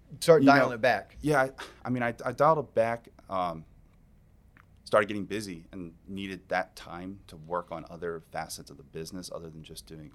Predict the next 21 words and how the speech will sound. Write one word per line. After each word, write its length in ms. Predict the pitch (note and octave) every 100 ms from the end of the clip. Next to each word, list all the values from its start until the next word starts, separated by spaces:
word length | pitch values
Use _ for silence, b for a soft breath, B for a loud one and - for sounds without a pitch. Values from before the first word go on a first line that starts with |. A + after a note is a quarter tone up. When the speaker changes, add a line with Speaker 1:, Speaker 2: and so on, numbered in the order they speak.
| -
Speaker 2:
open 140 | - -
houses. 480 | - E2 - G2 F2
You 60 | E2
know, 60 |
I, 100 | D#2+ D#2 _ F2+
I 120 | E2
had 240 | E2 E2+ D#2 - - _ - _ -
built 260 | F#2+ -
trust 520 | - - F2 A2+ - -
with 320 | F2+ - -
some 200 | - G2
of 60 | F2+
those 180 | F2 F2
referral 360 | E2 F2+ F2+
partners 380 | F2 G#2+ G2 F2
already, 400 | E2 D#2 E2+ F#2+
so 120 | F#2
I 40 | E2+
didn't 240 | E2 D2+
need 240 | D#2+ F2 E2
to 260 | - E2